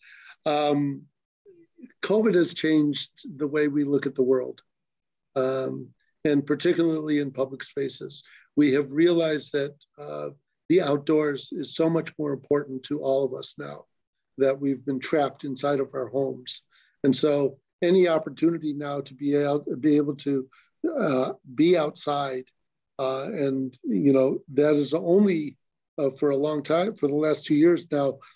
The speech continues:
that's been the only way that we could be social, right? And so now, um, you know, I think people have finally realized that these public spaces are,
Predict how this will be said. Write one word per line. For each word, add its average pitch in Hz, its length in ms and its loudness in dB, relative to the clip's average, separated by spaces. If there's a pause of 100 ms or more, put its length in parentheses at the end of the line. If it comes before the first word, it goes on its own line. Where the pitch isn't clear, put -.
(160)
that's 143 240 2
been 143 240 2
the 139 120 2
only 175 220 4
way 151 220 0
that 143 180 -6
we 139 100 0
could 123 180 -2
be 127 120 0
social, 165 560 2 (400)
right? 156 320 -2 (500)
And 139 160 4
so 147 220 0
now, 165 640 0 (460)
um, 139 480 0 (680)
you 147 220 4
know, 147 220 2 (200)
I 147 140 0
think 175 280 4
people 170 240 2
have 147 140 0 (180)
finally 160 320 0
realized 147 580 2
that 143 160 -6 (140)
these 131 140 -8
public 147 280 -4
spaces 135 420 -4
are, 131 220 2